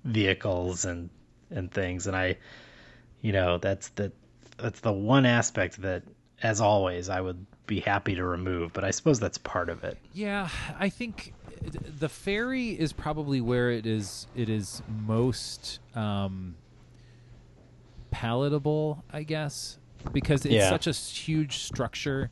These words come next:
Speaker 2: that even though you have it packed with a lot of people, it, it, it doesn't feel like it's en-, as encroaching on your space.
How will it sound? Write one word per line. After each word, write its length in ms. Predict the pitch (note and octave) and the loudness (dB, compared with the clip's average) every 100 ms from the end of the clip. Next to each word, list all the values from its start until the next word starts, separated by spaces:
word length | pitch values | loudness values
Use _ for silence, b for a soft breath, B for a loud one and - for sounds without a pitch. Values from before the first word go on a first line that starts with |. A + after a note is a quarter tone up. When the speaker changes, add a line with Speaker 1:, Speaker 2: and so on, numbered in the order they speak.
| B B - | B B -6
Speaker 2:
that 120 | A2+ B2+ | -2 -2
even 200 | C#3 B2+ | -2 0
though 60 | |
you 160 | A#2+ G2 | 0 0
have 260 | F#2+ A2+ | -2 -2
it 100 | A#2+ | -2
packed 280 | - A#2 - | -4 -6 -6
with 100 | B2+ | -4
a 40 | B2+ | 0
lot 140 | A#2 | 0
of 80 | G#2+ | 0
people, 380 | B2+ B2 A#2+ A2+ | -2 0 0 2
it, 160 | G2+ - B B B B - | -2 -4 B B B B -12
it, 120 | A2+ - - | -12 -10 -10
it 160 | - - | -8 -4
doesn't 320 | C3+ D3 G2+ | -4 -6 -10
feel 340 | - C#3 C3 | -4 -2 0
like 280 | B2 A2 - | 0 -2 -4
it's 280 | G#2+ - - B2 | -10 -10 -12 -14
en-, 120 | A2+ - | -14 -10
as 220 | A#2+ A2 | -8 -8
encroaching 600 | A2+ - A#2+ A2 - G#2 | -10 -6 -4 -4 -4 -6
on 100 | G2 | -4
your 100 | F2+ | -6
space. 600 | - - G2 F2+ - - | -6 -2 -2 -2 -8 -12